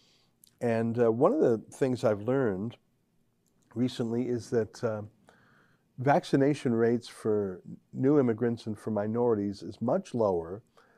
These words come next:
than for whites, especially wealthy white people. So, um, in New York, you have a bit of everything. You've got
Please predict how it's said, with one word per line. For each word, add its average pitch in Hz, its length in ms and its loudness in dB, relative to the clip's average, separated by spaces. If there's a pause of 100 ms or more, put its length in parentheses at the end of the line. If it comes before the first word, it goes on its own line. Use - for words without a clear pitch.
(160)
than 113 380 0
for 104 520 2
whites, 104 1080 -4 (140)
especially 113 720 -4 (140)
wealthy 120 640 0
white 90 360 -6
people. - 320 -4 (460)
So, 123 500 6 (400)
um, 120 460 -2 (160)
in 127 160 -2
New 123 80 0
York, 165 360 4
you 135 100 2
have 120 260 2
a 117 60 -4
bit 107 180 -2
of 113 100 4
everything. 175 500 2
You've 90 160 -16
got 98 280 -4